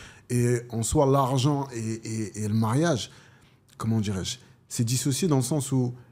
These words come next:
il y a des... une fois que t'as de l'argent, et je pense que vous allez me, vous allez me valider, une fois que t'as de l'argent, tu te rends compte qu'en fait, la vie, elle a pas tellement changé.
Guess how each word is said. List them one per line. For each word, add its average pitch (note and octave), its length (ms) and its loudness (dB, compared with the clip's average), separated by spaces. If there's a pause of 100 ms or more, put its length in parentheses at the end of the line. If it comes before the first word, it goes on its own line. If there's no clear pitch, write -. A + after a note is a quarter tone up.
(120)
il - 40 -4
y - 20 2
a A2+ 40 0
des... A#2+ 120 2 (400)
une C#3+ 80 2
fois G3+ 140 2
que - 40 -8
t'as C#3 80 0
de A2 80 -2
l'argent, A2 320 -2 (380)
et - 40 -12
je - 100 -10
pense A2 180 -6
que G#2 100 -8
vous G2 160 -4
allez G2 160 -2
me, F#2+ 300 -4
vous F#2 160 -8
allez G2 140 -4
me G2 100 -2
valider, G2 380 -2 (280)
une B2 60 -4
fois D3 140 -4
que - 40 -10
t'as A#2+ 100 -2
de G#2 80 -4
l'argent, G#2 440 -2
tu - 100 -14
te - 60 -12
rends A2 100 -2
compte C3 200 -2
qu'en F#2+ 120 -6
fait, B2+ 200 -4
la F#2 80 -2
vie, G#2+ 120 -4
elle - 80 -2
a - 60 -8
pas C#3 120 -4
tellement F2+ 260 -6
changé. F#2+ 280 -8